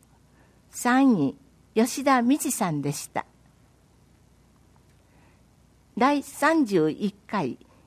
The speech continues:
岩出市パークゴルフ市民交流大会が、十月十七日、紀美野町ふれあい公園パークゴルフ場で行われました。男性の部、一位、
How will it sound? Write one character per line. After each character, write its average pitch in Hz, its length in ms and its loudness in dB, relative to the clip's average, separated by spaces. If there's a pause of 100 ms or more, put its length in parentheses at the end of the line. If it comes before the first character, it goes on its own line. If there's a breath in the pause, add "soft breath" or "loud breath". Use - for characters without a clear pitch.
(140 soft breath)
岩 294 260 2
出 302 120 0
市 - 340 -10
パ 285 160 2
ー 311 40 -2
ク 294 200 -2
ゴ 262 140 6
ル 214 100 2
フ 160 220 -2
市 - 200 -2
民 226 300 4
交 285 180 4
流 285 200 -2
大 247 260 -2
会 147 240 -2
が、 147 220 -4 (500 soft breath)
十 285 240 2
月 285 380 0
十 202 200 2
七 214 280 2
日、 165 420 -4 (480 soft breath)
紀 294 140 0
美 320 100 2
野 320 160 2
町 175 380 -2 (100)
ふ 240 140 0
れ 330 180 4
あ 302 80 0
い 285 100 -2
公 202 280 0
園 127 200 -4 (340 soft breath)
パ 311 180 2
ー - 20 -6
ク 294 200 -4
ゴ 269 160 6
ル 320 120 4
フ 339 140 2
場 214 240 4
で - 240 0
行 233 180 0
わ 233 240 2
れ 185 140 -2
ま 170 120 0
し - 120 -12
た。 - 180 0 (1900 soft breath)
男 277 240 2
性 269 280 2
の 220 180 2
部、 180 280 0 (1040)
一 220 460 -4
位、 - 80 -14